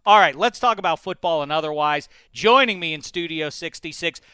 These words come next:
before we bring in Jonah Carey, one of our oldest and dearest friends, for an extended conversation, two other pals,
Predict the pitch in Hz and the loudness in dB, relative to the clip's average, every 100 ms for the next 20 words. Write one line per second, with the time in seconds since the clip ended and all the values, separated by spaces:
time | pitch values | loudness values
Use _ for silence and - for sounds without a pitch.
0 | _ 147 - 214 226 208 185 151 175 170 | _ -12 -8 -4 -2 -4 -8 -8 -8 -6
1 | 170 147 143 175 175 135 - 170 180 143 | -10 -8 -6 -6 -6 -12 -10 -6 -6 -6
2 | 127 135 123 117 127 151 165 135 - 120 | -10 -14 -12 -12 -10 -10 -10 -12 -16 -18
3 | 113 190 190 135 - 127 127 - _ _ | -12 -10 -8 -10 -12 -12 -12 -14 _ _
4 | - 143 127 - - 135 131 139 127 127 | -10 -8 -8 -10 -8 -8 -8 -10 -10 -10
5 | - 139 127 135 120 _ _ - 254 311 | -10 -10 -10 -12 -14 _ _ -6 -2 0
6 | 320 320 320 254 _ _ - 254 302 - | 2 2 0 -2 _ _ -10 -6 -6 -8
7 | - 90 95 - | -12 -16 -16 -18